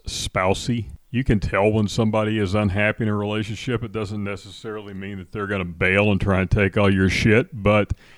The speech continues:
you know, if you, if you realize that the other person is unhappy, you can do two things. You can try and fix it. Actually, you can do three things. You can try and fix it, you can ignore it, or you can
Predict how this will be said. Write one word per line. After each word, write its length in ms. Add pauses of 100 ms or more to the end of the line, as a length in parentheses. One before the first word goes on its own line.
(300)
you 120
know, 200
if 140
you, 200
if 220
you 220
realize 840
that 240
the 140
other 140
person 340
is 80
unhappy, 520
you 180
can 140
do 140
two 240
things. 520
You 260
can 640
try 220
and 120
fix 300
it. 160 (560)
Actually, 280
you 60
can 80
do 140
three 220
things. 380
You 340
can 100
try 200
and 80
fix 280
it, 140
you 100
can 140
ignore 400
it, 80 (560)
or 120
you 240
can 440